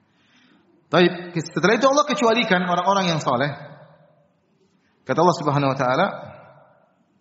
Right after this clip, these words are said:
"Illa alladzina sabaru wa amilus solihat," kecuali orang yang bersabar dan beramal saleh, "ulaika lahum maghfiratun wa ajrun kabir." Kecuali orang-orang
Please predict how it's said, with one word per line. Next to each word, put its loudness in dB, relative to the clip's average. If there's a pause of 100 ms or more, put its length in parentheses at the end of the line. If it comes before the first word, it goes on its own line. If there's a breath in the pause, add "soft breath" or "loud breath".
(1300 soft breath)
"Illa 6
alladzina 2
sabaru 2
wa 0
amilus -2
solihat," -2
kecuali -2
orang 0
yang -2
bersabar 0
dan 0
beramal 0
saleh, 0 (640 loud breath)
"ulaika 2
lahum 0
maghfiratun 0
wa -2
ajrun -4
kabir." -8
Kecuali -4
orang-orang 0